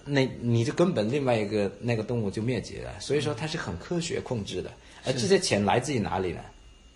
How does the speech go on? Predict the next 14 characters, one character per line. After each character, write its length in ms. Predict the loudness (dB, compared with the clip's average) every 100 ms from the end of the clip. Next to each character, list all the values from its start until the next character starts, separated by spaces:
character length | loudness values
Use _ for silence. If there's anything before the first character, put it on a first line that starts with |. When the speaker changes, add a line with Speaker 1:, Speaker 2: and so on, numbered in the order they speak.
| -18
Speaker 1:
就 160 | -2 -2
是 140 | 0
来 160 | -2 -2
自 180 | -2 -4
于 60 |
我 160 | -2 -4
们 180 | -4 -4
的 160 | -6 -8 -18 -8
从， 200 | -2 -2 -4 -16 -20 -20 -20 -12
从 240 | -4 -4 2
猎 160 | 4 4
照 240 | 4 2
开 200 | 2 -4
始， 180 | -4 -8